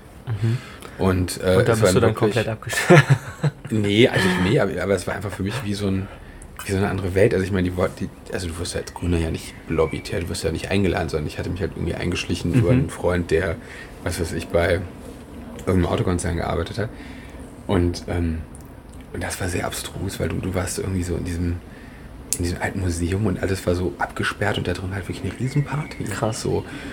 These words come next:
Speaker 2: Und, äh, also auch wirklich so mit Klischee, ja. Also der Champagner floss in Strömen.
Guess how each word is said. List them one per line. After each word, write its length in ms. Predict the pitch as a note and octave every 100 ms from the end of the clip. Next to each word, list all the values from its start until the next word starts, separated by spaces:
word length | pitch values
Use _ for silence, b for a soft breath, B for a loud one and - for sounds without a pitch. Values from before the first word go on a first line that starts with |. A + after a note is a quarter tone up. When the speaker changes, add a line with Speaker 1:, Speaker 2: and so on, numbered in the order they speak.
| B -
Speaker 2:
Und, 340 | G2+ F#2+ - -
äh, 360 | G2 G2 F#2 F#2 F#2+ - - - -
also 160 | F#2+ F#2+
auch 80 | F#2+
wirklich 160 | G#2+ A2
so 80 |
mit 120 | G2+ -
Klischee, 520 | - G#2+ - A2 G2
ja. 180 | F#2 G#2
Also 160 | F#2 F#2+
der 100 | F#2+
Champagner 460 | G2 F#2+ G2 G2+
floss 260 | - - -
in 80 | F#2+
Strömen. 560 | - - F#2+ G2+ G2+